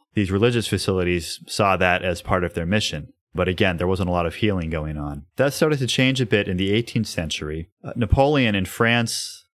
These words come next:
started to build a number of hospitals, mostly to house soldiers who were injured in all the wars he was fighting. And there was precedent for this. Uh, the Romans had military hospitals, but some of Napoleon's hospitals were probably some of the first types of institutions that we might recognize as something similar to a modern hospital.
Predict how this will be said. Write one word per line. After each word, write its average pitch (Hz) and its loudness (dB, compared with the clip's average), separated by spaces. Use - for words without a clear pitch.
started 107 2
to 104 -2
build 98 2
a 101 -2
number 113 4
of 98 0
hospitals, 92 0
mostly 107 0
to 92 -4
house 95 2
soldiers 92 -2
who 90 0
were 82 -2
injured 87 0
in 80 -4
all 92 0
the 85 -2
wars 98 0
he - -8
was 78 -8
fighting. 76 -8
And 120 0
there 151 4
was 151 0
precedent 110 2
for 90 -2
this. 85 -2
Uh, 90 -2
the 87 0
Romans 98 0
had 90 -2
military 90 0
hospitals, 85 -2
but 113 -4
some 131 2
of 120 4
Napoleon's 113 2
hospitals 90 2
were 92 0
probably 117 2
some 92 0
of - 0
the 90 0
first 95 0
types 98 0
of 87 -6
institutions 95 -2
that 87 0
we 90 -2
might 85 -4
recognize 82 -4
as 76 -6
something 82 -6
similar 85 -4
to - -8
a - -6
modern 87 -2
hospital. 76 -8